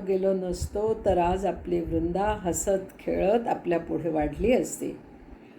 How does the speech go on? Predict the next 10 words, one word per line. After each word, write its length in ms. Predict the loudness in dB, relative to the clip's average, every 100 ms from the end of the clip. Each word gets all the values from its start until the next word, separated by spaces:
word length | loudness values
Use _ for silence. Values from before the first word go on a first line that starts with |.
| -14 -2
पाणी 440 | 4 6 6 6 6
हा 180 | 4 2
आपला 460 | 2 0 0 2
इतका 420 | 2 0 -2 0
जीवाभावाचा, 1080 | 0 2 6 8 8 8 8 8 6 2 2
भावाचा 480 | 4 4 4 4 2
मित्र 560 | -2 0 6 10 10 8 0 -18 -6 4
आणि 200 | 6 6
नेमका 580 | 6 4 2 4 4
त्यानेच 760 | 4 6 6 8 8 6 6 -2